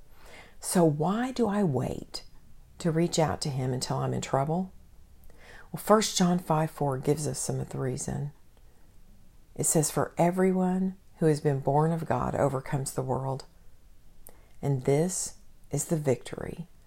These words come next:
that has overcome the world, our faith." Well, faith is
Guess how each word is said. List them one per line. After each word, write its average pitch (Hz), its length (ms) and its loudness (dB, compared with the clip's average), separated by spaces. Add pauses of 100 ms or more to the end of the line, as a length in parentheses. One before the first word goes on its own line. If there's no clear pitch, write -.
(400)
that 143 100 0
has 151 160 4
overcome 156 480 2
the 151 100 0
world, - 400 -6 (440)
our 139 140 0
faith." - 500 -8 (2000)
Well, 147 280 4
faith 180 420 6
is 156 220 0